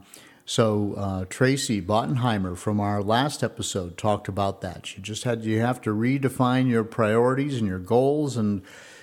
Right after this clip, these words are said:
just kind of accept where you are. But if, if you can do that, um, your, your life becomes much better. And so there are, there are different avenues that you can take to,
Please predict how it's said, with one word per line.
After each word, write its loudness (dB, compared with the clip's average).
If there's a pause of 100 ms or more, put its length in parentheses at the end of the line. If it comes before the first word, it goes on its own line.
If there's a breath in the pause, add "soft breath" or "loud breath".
(140 loud breath)
just -8
kind 2
of 2
accept -2
where 4
you 2
are. 4
But 2
if, -4
if 0
you 4
can 2
do 4
that, 0 (360 loud breath)
um, 2 (320)
your, 0
your 2
life 0
becomes 0
much 0
better. -2 (440 loud breath)
And -2
so 0
there 6
are, 2
there 4
are 4
different -2
avenues 0
that -2
you -2
can -4
take 0
to, -4